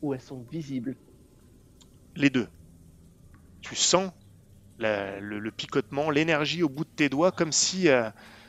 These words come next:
Speaker 2: ça n'avait qu'une envie, c'était, c'était sortir, mais ça sort pas en fait. Alors, c'est, mais c'est au bout de tes doigts. Et tu, tu vois, tu vois cette, euh, ces zébrures pourpres qui se forment au bout de tes doigts. Sur ta peau, sous ta peau.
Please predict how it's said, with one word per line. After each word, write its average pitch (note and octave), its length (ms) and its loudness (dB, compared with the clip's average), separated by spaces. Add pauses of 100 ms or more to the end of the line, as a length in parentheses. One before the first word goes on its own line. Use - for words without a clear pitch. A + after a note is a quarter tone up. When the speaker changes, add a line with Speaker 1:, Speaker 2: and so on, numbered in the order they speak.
Speaker 2:
ça C#3+ 160 -2
n'avait B2+ 180 2
qu'une D#3+ 180 -2
envie, D#3 280 -2
c'était, A2 720 0
c'était - 340 0
sortir, - 460 -2
mais B2+ 120 -4
ça A2+ 200 -2
sort - 200 -4
pas G3+ 120 2
en D3+ 100 -4
fait. - 320 -4 (560)
Alors, - 560 -18
c'est, A#2 260 -8
mais A#2+ 120 -4
c'est - 160 0
au A#2+ 40 -4
bout C3+ 140 -6
de - 60 -12
tes E3+ 160 2
doigts. C3+ 220 -2 (260)
Et A2 80 -14
tu, A#2+ 180 -14
tu - 140 -12
vois, C3 360 -2 (800)
tu - 140 -8
vois C#3+ 320 2
cette, - 320 -2
euh, G#2+ 280 0
ces A#2 160 2
zébrures B2 420 -2
pourpres - 500 -6 (1120)
qui - 120 -6
se A#2+ 120 0
forment C3+ 360 0
au - 20 -8
bout A#2+ 140 -4
de - 40 -20
tes B2 160 -2
doigts. G#2+ 260 -6 (680)
Sur - 240 0
ta D3+ 100 4
peau, E3 220 0
sous - 260 -2
ta E3+ 140 2
peau. - 200 -6